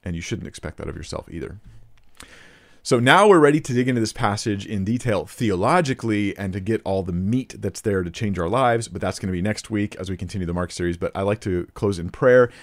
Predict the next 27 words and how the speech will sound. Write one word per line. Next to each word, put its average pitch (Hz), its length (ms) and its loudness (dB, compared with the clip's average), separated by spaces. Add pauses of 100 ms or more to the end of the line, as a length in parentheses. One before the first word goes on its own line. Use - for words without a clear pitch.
(140)
Thank 113 120 0
you 110 80 0
guys 104 220 4
so 113 80 -4
much 101 160 -2
for 92 300 -2
joining 117 340 0
me. 117 220 -2 (1120)
And, 98 380 -4
um, 82 540 -6 (840)
yeah, - 160 -2 (320)
I - 80 -2
appreciate 104 320 -4
you 101 40 -4
guys 98 200 -2
being 87 240 -4
here. 85 180 -2
It's 90 140 -4
exciting 180 340 4
to 143 60 2
me, 117 180 2
honestly. 107 340 -2
I, 98 200 2
I 104 60 -2
keep 113 140 -4
mentioning 90 300 -4
it. 85 120 -6